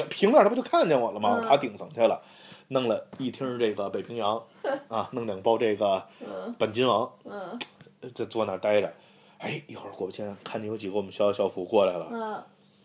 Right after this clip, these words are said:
Speaker 2: 那你怎么确定？
Speaker 1: 你听着呀。
Speaker 2: 嗯。
Speaker 1: 有一女生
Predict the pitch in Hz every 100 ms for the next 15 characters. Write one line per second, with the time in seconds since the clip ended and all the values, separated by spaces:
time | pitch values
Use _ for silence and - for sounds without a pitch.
0 | _ - 494 349 254 - 240 233 339 269
1 | 220 240 226 208 175 131 117 147 139 120
2 | - 95 - - _ _ _ _ _ _
3 | _ _ - - - - _ 107 104 117
4 | 98 85 101